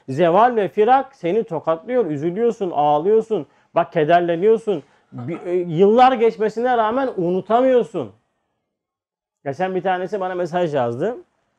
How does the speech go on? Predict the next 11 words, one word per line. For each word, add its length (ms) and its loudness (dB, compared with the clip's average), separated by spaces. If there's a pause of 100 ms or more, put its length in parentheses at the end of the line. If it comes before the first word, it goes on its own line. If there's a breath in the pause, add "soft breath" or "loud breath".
(800 soft breath)
Çok 220 -6
istemiş 400 -4
olduğu 320 -6
bir 60 -10
şey 260 -6
olmadı. 720 -6 (480)
Bir 140 -8
paylaşımda 640 -4
bir 40 -12
şey 200 -6
görmüş. 500 -6